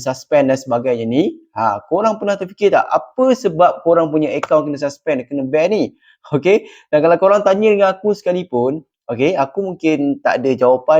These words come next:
dia, right? Kenapa korang punya akaun kena tutup dan bila, uh, boleh aktif balik ataupun boleh aktif ke tak boleh aktif balik kan? Okey, sebab benda tu, uh,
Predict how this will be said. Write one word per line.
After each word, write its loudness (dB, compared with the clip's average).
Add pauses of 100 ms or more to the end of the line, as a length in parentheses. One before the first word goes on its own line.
dia, 2 (420)
right? 0
Kenapa -4
korang 0
punya -4
akaun -2
kena -6
tutup 0
dan -4
bila, 0 (320)
uh, 2
boleh 0
aktif -6
balik 2
ataupun -4
boleh -4
aktif -6
ke -6
tak -2
boleh -2
aktif -4
balik 2
kan? 4 (320)
Okey, -2
sebab 2
benda -2
tu, -2
uh, 0